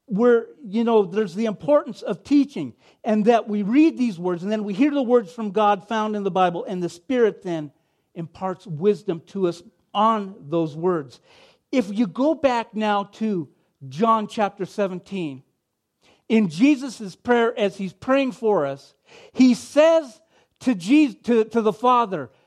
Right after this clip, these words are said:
"Sanctify them with the truth. Your word is truth."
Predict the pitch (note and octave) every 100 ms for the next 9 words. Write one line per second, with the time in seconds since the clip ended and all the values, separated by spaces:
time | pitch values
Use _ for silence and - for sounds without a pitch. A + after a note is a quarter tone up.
0 | _ - - - C#4+ E4+ - D4 D4+ D4+
1 | C4+ C4+ B3 B3 - A3+ - B3+ B3+ F3+
2 | C3 _ _ _ _ _ _ _ _ _
3 | _ _ _ _ _ _ D#3 F#3+ B3 C4
4 | C#4 C#4 C#4 A#3+ _ _ D#3 D3+ C4 F4
5 | C4+ F3+ D3 B2 _ _ _ _ F#3+ F3
6 | - - F3 C3 G#2